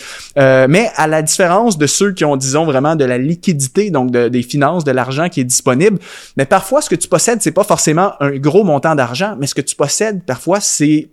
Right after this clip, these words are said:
un bien matériel quelconque qui pourrait être utile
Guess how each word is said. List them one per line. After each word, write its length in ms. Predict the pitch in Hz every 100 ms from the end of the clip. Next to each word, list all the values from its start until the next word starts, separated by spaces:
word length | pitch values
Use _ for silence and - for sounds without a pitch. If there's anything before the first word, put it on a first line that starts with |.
| -
un 140 | 131
bien 180 | 143 220
matériel 680 | 190 165 135 135 143 185 - - - -
quelconque 560 | 185 165 165 156 202 - _ -
qui 140 | 196
pourrait 580 | 185 - 247 208 262 277 -
être 300 | 190 202 185
utile 420 | 165 - 208 185